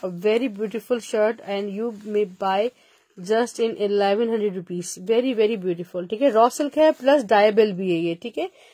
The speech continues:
इसी color में भी डाई करवा लें। Black पे multi दुपट्टा मैं आपको शो कर रही हूँ। सारे, पता है आपको, सारे अधूरे हैं orders और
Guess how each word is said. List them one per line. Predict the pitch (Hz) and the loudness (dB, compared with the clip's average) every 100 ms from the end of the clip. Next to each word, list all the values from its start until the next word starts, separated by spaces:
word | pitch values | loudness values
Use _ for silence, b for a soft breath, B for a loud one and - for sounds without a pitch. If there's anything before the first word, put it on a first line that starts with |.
| b b | b b
इसी | 226 240 | -8 0
color | 240 233 | 2 4
में | 240 240 | 2 -2
भी | |
डाई | 226 220 | 2 2
करवा | 220 233 226 | 4 2 2
लें। | 220 254 214 | 2 0 0
Black | 202 202 | 0 0
पे | 247 | 0
multi | 220 196 240 | -2 -2 -2
दुपट्टा | 233 233 254 | 0 0 0
मैं | 240 | 2
आपको | 233 214 240 | 0 0 -2
शो | 233 233 | -2 -2
कर | 226 | 0
रही | 220 | -2
हूँ। | 240 311 _ _ _ _ _ _ _ _ _ _ _ _ _ _ _ | -2 -8 _ _ _ _ _ _ _ _ _ _ _ _ _ _ _
सारे, | - 269 269 277 294 | -8 -2 0 2 0
पता | 285 262 285 | 0 0 2
है | 277 | 2
आपको, | 247 - 269 269 - | 2 -2 -2 -2 -6
सारे | - 247 262 | -2 2 4
अधूरे | 269 214 226 262 262 | 4 4 0 0 2
हैं | 240 226 220 | 2 0 0
orders | 208 208 233 247 - - | 2 2 4 2 0 -4
और | 226 208 208 | 2 6 6